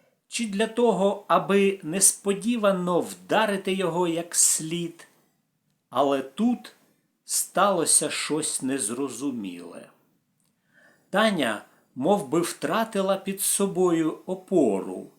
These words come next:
Якась мить, і вони з Юрою полетіли на підлогу, а згори на них посипалися кілограмові пакунки з горохом. «Чорт!» —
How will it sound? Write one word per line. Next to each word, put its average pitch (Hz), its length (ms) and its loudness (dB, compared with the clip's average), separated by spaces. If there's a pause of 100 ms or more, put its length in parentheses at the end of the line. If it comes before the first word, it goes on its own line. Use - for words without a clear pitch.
(800)
Якась 139 540 0
мить, 196 400 -2 (380)
і 135 100 -4
вони 165 340 2
з - 220 2
Юрою 127 800 2 (340)
полетіли 202 840 0
на 190 140 -2
підлогу, 127 1040 -2 (840)
а 131 160 0
згори 127 560 0
на 170 160 0
них 123 420 -2 (440)
посипалися 175 1000 0
кілограмові 151 1600 0 (100)
пакунки 127 920 -4
з 95 100 -10
горохом. 98 920 -6 (1000)
«Чорт!» — - 720 0